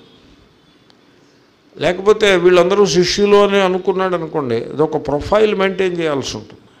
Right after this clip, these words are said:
నాతో ఎవరో ఉన్నారు, "స్వామీజీ కొంచెం మీరు ప్రొఫైల్ మెయింటైన్ చేయాలండి" అని. అంటే "నా వల్ల కాదయ్యా బాబు ప్రొఫైల్." నేను ఎక్కడికో ఒక లెక్చర్కి ఆహ్వానిస్తే వెళ్ళారు.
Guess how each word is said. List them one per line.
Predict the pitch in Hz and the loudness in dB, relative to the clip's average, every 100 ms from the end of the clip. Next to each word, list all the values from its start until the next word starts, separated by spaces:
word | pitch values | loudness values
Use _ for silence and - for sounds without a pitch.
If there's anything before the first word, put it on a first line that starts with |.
| _ _ _ _ _ _ - - - | _ _ _ _ _ _ -20 -20 -8
నాతో | 143 180 196 | -2 4 6
ఎవరో | 175 175 185 | 8 8 6
ఉన్నారు, | 175 165 143 | 4 -2 -2
"స్వామీజీ | - 120 202 233 | -2 -4 -4 -4
కొంచెం | 185 147 156 | -4 -4 -2
మీరు | 143 131 | -2 -4
ప్రొఫైల్ | 117 113 160 233 | -10 -4 -2 -2
మెయింటైన్ | 190 180 185 180 | -2 -6 -6 -6
చేయాలండి" | 160 165 135 120 113 | -6 -6 -6 -10 -12
అని. | 117 - - - - - - _ - - - _ _ - | -14 -16 -20 -20 -20 -20 -20 _ -20 -20 -20 _ _ -16
అంటే | 135 151 | -6 -2
"నా | 147 135 | 0 0
వల్ల | 135 143 | 0 -2
కాదయ్యా | 139 131 131 127 | -2 -2 -2 -2
బాబు | 123 120 120 | -4 -6 -8
ప్రొఫైల్." | 117 113 - - - - _ - - _ _ _ _ _ - | -10 -10 -10 -16 -16 -20 _ -20 -20 _ _ _ _ _ -4
నేను | 135 147 | 0 0
ఎక్కడికో | 156 160 160 170 160 147 | 0 -2 2 4 4 4
ఒక | 135 123 123 113 113 110 113 117 - 117 113 | 0 0 0 0 -2 -6 -8 -12 -14 -12 -10
లెక్చర్కి | 117 120 175 156 135 143 127 120 | -10 -6 -4 -4 -4 -2 -2 -2
ఆహ్వానిస్తే | 120 123 123 - 147 143 - 165 | -4 -4 -4 -4 -4 -2 -2 0
వెళ్ళారు. | 139 131 123 | 0 0 -4